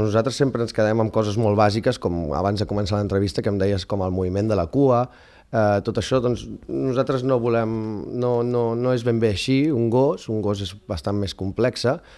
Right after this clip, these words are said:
el que passa que s'ha d'entendre coses com, eh, t'explico diversos punts del primer, segon, tercer i quart dia, si vols, que és una mica, doncs això, la, l'estructura social i jeràrquica que tenen els animals dintre d'una manada,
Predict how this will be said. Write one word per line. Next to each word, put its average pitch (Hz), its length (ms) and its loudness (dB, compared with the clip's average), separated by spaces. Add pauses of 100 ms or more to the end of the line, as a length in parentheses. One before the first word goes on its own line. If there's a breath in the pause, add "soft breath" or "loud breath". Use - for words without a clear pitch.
(140)
el - 80 -10
que 104 80 -2
passa 113 240 0
que 120 80 -4
s'ha 113 160 2
d'entendre 117 560 2 (800)
coses 107 240 -2
com, 98 480 -2
eh, 71 80 -2 (320)
t'explico 104 640 -2
diversos 104 400 -2
punts 104 240 0
del 87 80 0
primer, 95 240 0
segon, 95 400 0
tercer 101 240 -2
i 92 80 0
quart 95 240 -2
dia, 120 160 0
si 104 160 -4
vols, 135 240 2 (400 loud breath)
que 107 160 -2
és 113 60 -2
una 117 100 4
mica, 117 380 6 (680 loud breath)
doncs 110 240 0
això, 107 320 4
la, 87 220 4 (340)
l'estructura 113 960 4
social 110 320 2
i 101 80 0
jeràrquica 101 560 2
que 101 80 0
tenen 98 240 0
els 95 160 -2
animals 127 480 2
dintre 98 320 0
d'una 98 160 0
manada, 127 460 2